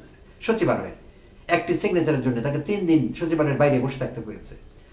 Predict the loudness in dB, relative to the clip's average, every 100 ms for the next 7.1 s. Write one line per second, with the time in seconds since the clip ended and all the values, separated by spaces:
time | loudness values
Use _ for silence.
0 | -6 -2 2 4 4 2 2 0 0 2
1 | 4 2 0 -2 -4 -6 -14 -18 -8 -2
2 | 0 0 0 0 2 2 2 -4 -16 -20
3 | -20 -20 -8 -6 -4 -2 0 2 2 0
4 | 2 2 2 2 2 2 0 0 0 2
5 | 0 -2 -8 -12 -18 -20 -20 2 6 8
6 | 6 4 4 2 -2 -4 -2 0 0 -2
7 | -4